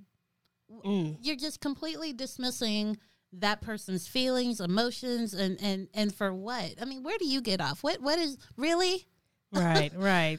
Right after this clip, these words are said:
Speaker 2: That, that
Speaker 1: I'm
Speaker 2: is
Speaker 1: sorry.
Speaker 2: very insensitive.
Speaker 1: <laughs>
Speaker 2: I haven't, um, heard that one. I've only had one, but I always get the,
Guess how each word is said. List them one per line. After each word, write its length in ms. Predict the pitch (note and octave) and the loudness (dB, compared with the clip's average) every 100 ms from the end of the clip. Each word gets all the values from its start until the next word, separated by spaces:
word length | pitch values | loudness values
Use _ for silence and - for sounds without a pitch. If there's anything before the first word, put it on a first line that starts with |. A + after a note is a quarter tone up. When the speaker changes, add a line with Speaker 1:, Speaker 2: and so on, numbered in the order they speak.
| - | -4
Speaker 2:
That, 160 | G#3 - | -6 -4
that 120 | F3 | -4
Speaker 1:
I'm 60 | C#4+ | -2
Speaker 2:
is 60 | - | 2
Speaker 1:
sorry. 200 | G3+ F#3+ | 2 8
Speaker 2:
very 280 | A3+ G#3+ | 8 8
insensitive. 640 | F#3+ F#3+ - F3+ E3+ E3+ E3 F4+ C#4+ | 6 2 2 -2 0 0 0 -2 -6
Speaker 1:
<laughs> 40 | - | 6
Speaker 2:
I 100 | A#3+ | 6
haven't, 540 | C#4 D4+ D4 C4 A3+ | 8 6 6 6 4
um, 540 | A3 G#3+ G#3+ G#3 G3 - - - _ | 2 6 4 4 0 -4 -12 -18 _
heard 400 | F#3 D#3+ A#3+ A3+ | -12 2 4 4
that 180 | G#3 G#3 | 6 4
one. 120 | G3 F3+ | 4 0
I've 160 | F#3+ | -2
only 200 | A#3 A3+ | 0 0
had 220 | A3 G#3 | 0 -2
one, 160 | G#3 G#3 | 0 0
but 100 | F#3+ | 4
I 80 | F3+ | 4
always 340 | F#3+ G#3 G3+ | 4 2 2
get 340 | F3+ G3 G#3 - | 2 2 2 0
the, 280 | F3 E3 | 0 0